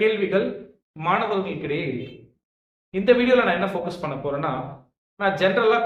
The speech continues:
காலேஜுக்கு போறதை அப்ரிஷியேட் பண்ணுவேன். ஆனா இந்த வீடியோல அதுக்கு அப்படியே நேர் எதிரா, நீங்க காலேஜுக்கு போகாம ப்ரொஃபஷனல் எக்ஸாம்ஸ் மட்டும் ஃபோக்கஸ் பண்றீங்கன்னா அதுக்கான மெரிட்ஸ், அதுல என்னென்ன நல்ல விஷயங்கள் இருக்கு அப்படின்றத நான் சொல்றேன். ஏன்னா, ஆ, நீங்க கொஞ்சம்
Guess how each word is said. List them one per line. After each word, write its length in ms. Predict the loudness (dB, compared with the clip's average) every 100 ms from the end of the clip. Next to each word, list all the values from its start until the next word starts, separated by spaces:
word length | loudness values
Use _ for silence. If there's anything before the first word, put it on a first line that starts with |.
| 2
காலேஜுக்கு 360 | 2 0 -4 -2
போறதை 220 | 0 0
அப்ரிஷியேட் 420 | -2 -4 -6 -6 -6
பண்ணுவேன். 280 | -6 -6 -8 -6
ஆனா 180 | -4 -2 -4 -2
இந்த 140 | 0 2
வீடியோல 340 | 0 -2 -2 -4 -6 -8
அதுக்கு 240 | -8 -4 -4
அப்படியே 260 | -2 0 0 0
நேர் 240 | 2 2 0
எதிரா, 260 | -4 -4 -4 -6 -14 _ -12
நீங்க 140 | -8 -6 0
காலேஜுக்கு 480 | 2 4 2 -2 -2
போகாம 480 | 2 2 2 -2 -4 -6 -12 -20 _ 0
ப்ரொஃபஷனல் 480 | 2 2 -2 0 0
எக்ஸாம்ஸ் 360 | 0 -2 -4 -8
மட்டும் 260 | -8 -4 -2
ஃபோக்கஸ் 340 | -2 -2 -6 -6
பண்றீங்கன்னா 400 | -6 -6 -2 -2 0
அதுக்கான 480 | -2 0 0 0 -2 -2
மெரிட்ஸ், 340 | -2 -4 -10 -18 -20 _ _ _ -10
அதுல 180 | 0 0
என்னென்ன 200 | 2 0 2
நல்ல 140 | 2 2
விஷயங்கள் 320 | 0 -4 -4
இருக்கு 180 | -6 -4 -6
அப்படின்றத 400 | -4 -4 -6 -6
நான் 120 | -8 -10
சொல்றேன். 260 | -12 -12 -14 _ _ _ _ -10 -2
ஏன்னா, 160 | 2 2 0 -2 -4
ஆ, 40 | 0 0 0
நீங்க 160 | 0 0
கொஞ்சம் 380 | 0 0 0 0